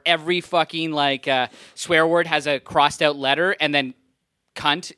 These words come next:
doesn't. <laughs> Like, th-, there's millions of those things where the guy's, uh, standing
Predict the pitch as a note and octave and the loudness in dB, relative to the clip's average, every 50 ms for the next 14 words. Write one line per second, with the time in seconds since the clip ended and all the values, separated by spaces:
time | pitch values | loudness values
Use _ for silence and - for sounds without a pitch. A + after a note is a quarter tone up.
0 | _ _ _ _ _ - E3+ D#3 C#3+ C#3 - G3+ C4 F3 - - A#3 E3 - - | _ _ _ _ _ -8 -2 0 0 0 2 0 0 0 2 2 0 0 0 -2
1 | - - E3 - - A#3 - - - A3 G3 D3 - - - _ - - - - | -4 -4 -4 -4 -4 0 0 0 0 2 0 -2 -4 -4 -14 _ -10 -10 -2 0
2 | C4+ C#4 A3+ G#3+ - A3+ G3+ G#3 A3 A#3+ B3+ C4 C4 G#3 G3+ A3+ A3+ A3 G#3+ - | 2 2 2 0 -2 -4 0 2 4 4 4 4 2 0 0 2 2 2 2 2
3 | - - A3 G#3+ E3+ G3 F#3+ F3+ F3 - F#3 F3+ F#3 F#3+ F#3+ - - - - - | 2 0 0 0 2 0 0 0 0 0 2 2 2 2 0 -2 -8 -12 -6 0
4 | F3+ E3 D#3+ D#3+ D#3 D#3+ D#3 - - - - F#3 F3 E3+ F3 E3+ E3+ E3+ E3 | 2 4 4 6 4 4 2 -2 -8 -8 -2 0 0 0 0 -2 -4 -4 -6